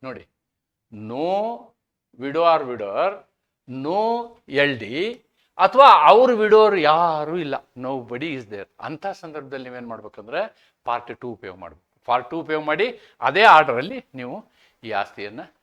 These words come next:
ಹಂಚ್ಬೇಕು ಅಂತಕ್ಕಂಥದ್ದನ್ನ. This is all about ಪಾರ್ಸಿಸ್ ಡಿಸ್ಟ್ರಿಬ್ಯೂಷನ್. ಎಕ್ಸಾಮಿನ ಕೊನೆಯ ಸಂದರ್ಭದಲ್ಲಿ ಓದುವುದಾದ್ರೆ ಇದು ಸಾಕಷ್ಟು ನಮ್ಗೆ ಕನ್ಫ್ಯೂಷನ್ ಕ್ರಿಯೇಟ್ ಮಾಡ್ಬೋದು. ಆದ್ರೆ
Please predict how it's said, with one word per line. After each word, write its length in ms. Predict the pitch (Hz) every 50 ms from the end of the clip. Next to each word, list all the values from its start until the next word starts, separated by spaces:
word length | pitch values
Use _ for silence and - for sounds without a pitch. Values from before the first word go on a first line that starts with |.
| _ _ _ _ _ _
ಹಂಚ್ಬೇಕು 760 | - 107 98 82 - - 98 82 - - - 90 85 85 87 _ _ _ -
ಅಂತಕ್ಕಂಥದ್ದನ್ನ. 680 | 95 - - 92 - 85 - - - 110 _ 104 - _ _ -
This 240 | 120 165 170 - 226
is 280 | 214 202 170 170 190 226 220 _ _ _ _ _ - 127 123
all 220 | 139 135 131 123
about 440 | 135 156 170 170 - 113 110 147 170 _ _ _ _ _ _ _ _ _ _ _ _ _ _ _ _ _ _ _ _ _ _
ಪಾರ್ಸಿಸ್ 600 | 127 120 127 135 123 - 180 180 165 135 113 143 190 226 _ _ _ _ _ _ _ _ _ _ _ _ _ _ 127
ಡಿಸ್ಟ್ರಿಬ್ಯೂಷನ್. 580 | 123 - - 143 117 104 104 - 107 92 - - -
ಎಕ್ಸಾಮಿನ 540 | 113 117 107 113 143 156 156 160 165 185 208 185 143 143 _ _ _ _ _ _ _ _
ಕೊನೆಯ 480 | - 117 113 117 135 147 160 160 160 165 185 208 _ _ _ _ - - _ _ _ _ _
ಸಂದರ್ಭದಲ್ಲಿ 580 | - - 160 170 170 175 170 156 160 165 160
ಓದುವುದಾದ್ರೆ 600 | 151 147 151 151 151 151 147 147 151 160 170 160
ಇದು 140 | 151 143 139
ಸಾಕಷ್ಟು 460 | 131 - 131 127 - 147 135 - -
ನಮ್ಗೆ 180 | 139 135 131 -
ಕನ್ಫ್ಯೂಷನ್ 440 | - 120 113 - - 143 131 139 135
ಕ್ರಿಯೇಟ್ 340 | - - 123 117 113 - 117
ಮಾಡ್ಬೋದು. 520 | 110 104 104 101 98 107 147 202 233 _ _ _ _ _ _ -
ಆದ್ರೆ 480 | 139 160 196 196 185 - 196 - -